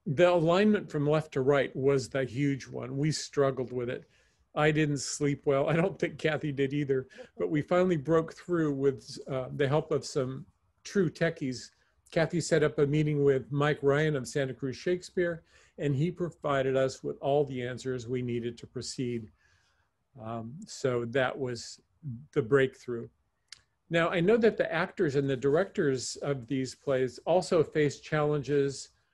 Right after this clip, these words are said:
not usually associated with rehearsals, so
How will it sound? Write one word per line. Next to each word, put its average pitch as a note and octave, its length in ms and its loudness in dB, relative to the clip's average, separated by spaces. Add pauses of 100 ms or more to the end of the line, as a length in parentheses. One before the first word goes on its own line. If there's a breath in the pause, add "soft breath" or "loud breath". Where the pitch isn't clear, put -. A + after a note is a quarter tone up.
(140)
not D#3+ 360 0
usually D#3 600 -2
associated D3 760 0
with C3+ 160 0
rehearsals, C3+ 720 -2
so C3 320 -2